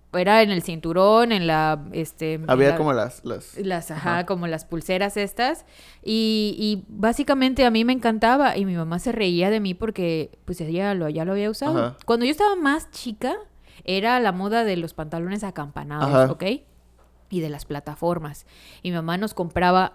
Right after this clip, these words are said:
Speaker 1: eh, los, los, los zapatos. Y mi mamá sí se reía, así, "Ay, yo utilicé de estos, o sea, más grandes, más,
Speaker 2: Ujú.
Speaker 1: con más plataforma". Y yo así de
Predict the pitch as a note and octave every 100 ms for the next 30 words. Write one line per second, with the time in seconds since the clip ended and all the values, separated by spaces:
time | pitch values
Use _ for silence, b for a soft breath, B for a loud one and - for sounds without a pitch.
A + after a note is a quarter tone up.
0 | - - D3+ D#3+ F3 F3 E3 - D#3 E3+
1 | - - D#3+ E3+ E3 G#3 G3+ G3 G3+ -
2 | b b b - E3 D#3+ - F#3 F#3 D#3+
3 | D#3+ F#3+ F#3 - - - C4 - D#3+ D#3
4 | - F#3 G#3 G3 F3+ F3+ C#4+ F#4 F#3 D3+
5 | D#3 D#3 E3 F3+ E3+ E3 D3 - - C3
6 | D#3+ B2+ E3+ E3+ F3+ G3 F#3+ E3 E3+ E3
7 | D#3+ - F3 F3 F3 F3 E3 E3